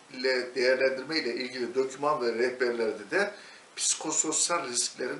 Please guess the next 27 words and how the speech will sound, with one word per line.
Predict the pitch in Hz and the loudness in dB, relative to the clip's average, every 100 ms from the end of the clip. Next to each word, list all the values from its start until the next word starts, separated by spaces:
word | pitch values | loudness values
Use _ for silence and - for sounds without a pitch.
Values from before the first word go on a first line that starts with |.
| 143 | -2
nasıl | 147 - 123 113 | 0 0 -2 -4
belirleneceğine | 123 127 120 120 117 131 131 127 | -2 -2 -4 -6 -6 -4 -4 -6
ilişkin | - 127 - - - | -8 -6 -6 -6 -8
açıklamalar | 147 - - 135 120 127 196 - - - - - - | -4 -4 -2 -2 2 4 4 2 -10 -20 -20 -18 -6
kısıtlı | 370 - 196 - 196 202 202 - - - | 0 0 -2 0 2 2 -4 -20 -20 -2
ve | 160 | 6
oldukça | 196 185 - 165 | 8 8 4 0
yetersizdir. | 143 - 110 - 107 - - - - - - - - | 0 0 -4 -4 -8 -14 -20 -20 -20 -20 -20 -12 2
Yani | 208 185 123 - - - - - - - - - - | 4 4 2 -6 -12 -20 -20 -20 -20 -20 -20 -14 2
altı | 185 196 160 | 6 6 4
bin | 160 | -2
üç | 190 - | -2 0
yüz | 170 | 2
otuz | 175 - 185 | 2 0 0
bir | 180 | 0
sayılı, | - 131 120 110 110 - - - - - - - - - - - - | 2 2 2 0 -4 -6 -18 -20 -20 -20 -20 -20 -20 -20 -20 -14 2
altı | 147 151 156 | 4 4 2
bin | 160 | 4
altı | 175 170 156 | 6 6 2
yüz | 147 156 - - - | 0 0 -2 -6 -4
otuz | 147 147 143 | -4 -4 -2
bir | 180 | 2
sayılı | 175 - 127 120 110 113 - - - 190 | 4 4 4 4 0 -6 -10 -18 -12 -4
İş | 202 | 0
Sağlığı | - - 135 131 127 120 117 | 2 2 4 4 4 2 0
ve | 135 | -2
Güvenliği | 143 175 180 143 120 113 110 | 0 6 6 6 0 -6 -10